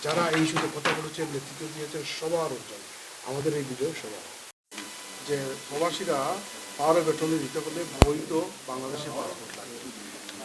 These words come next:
বাংলাদেশি পাসপোর্ট বৈধ লাগবে, এই আজগুবি নিয়ম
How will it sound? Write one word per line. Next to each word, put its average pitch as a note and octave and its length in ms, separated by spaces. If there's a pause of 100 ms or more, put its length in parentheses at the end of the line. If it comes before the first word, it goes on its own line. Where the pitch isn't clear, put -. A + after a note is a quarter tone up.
(280)
বাংলাদেশি G3+ 760
পাসপোর্ট G#2 360
বৈধ F3+ 280
লাগবে, D3 360
এই F#3 160
আজগুবি E3 400
নিয়ম D#3+ 200